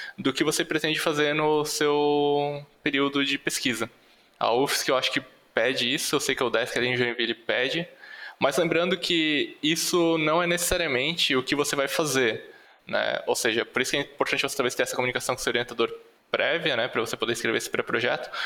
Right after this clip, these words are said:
mas não necessariamente quer dizer que o que você escrever ali você tem que fazer. É muito comum você mudar completamente de área durante o percurso, né? Eu entrei na U F P R querendo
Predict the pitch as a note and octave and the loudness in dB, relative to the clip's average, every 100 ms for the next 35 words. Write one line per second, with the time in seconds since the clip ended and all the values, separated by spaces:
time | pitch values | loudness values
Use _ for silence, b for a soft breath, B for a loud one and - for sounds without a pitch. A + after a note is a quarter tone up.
0 | B B - B2+ C3+ D#3 F#3 F#3 F3+ D#3+ | B B -2 0 2 2 2 2 0 0
1 | E3 D#3+ D3 D#3+ D3+ - D#3+ E3 D#3 - | 0 0 0 0 0 0 0 0 0 0
2 | C#3+ D3 D3 D3+ D3+ D3+ - D3+ C3+ A2 | 0 0 0 0 0 0 0 2 4 2
3 | - - - b b - A#2+ B2 E3+ G#3+ | 0 -8 -20 b b -4 0 0 0 -2
4 | - F3+ B2+ D3 G#3 C#3+ B2+ - C3 D3+ | 0 2 4 4 4 2 -2 0 0 2
5 | C#3 D3+ D#3 C#3 D#3 D#3+ F3 D3 D#3+ D#3 | 0 0 0 -2 0 -2 0 0 0 0
6 | D#3 D#3 F3 - D#3 - D3 B2 - A2 | 0 0 -2 -2 -6 0 0 2 0 0
7 | A2+ B2+ F3 F#3 - C#3 E3 C#3+ - - | 2 4 4 2 0 0 2 0 -2 -2
8 | - C3 D#3+ D#3+ - B B B - A#2+ | 0 0 0 -2 -4 B B B -2 0
9 | A#2 B2+ C3 C3 B2 A#2+ | 2 2 2 2 2 0